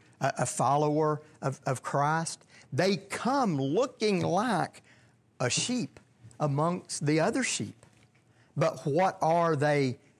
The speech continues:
in reality? They're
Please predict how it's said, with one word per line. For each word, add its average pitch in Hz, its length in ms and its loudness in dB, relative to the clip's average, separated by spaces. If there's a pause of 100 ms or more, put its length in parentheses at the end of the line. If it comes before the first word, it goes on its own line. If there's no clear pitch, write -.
(1120)
in 151 140 0
reality? 117 600 0 (1700)
They're 120 400 0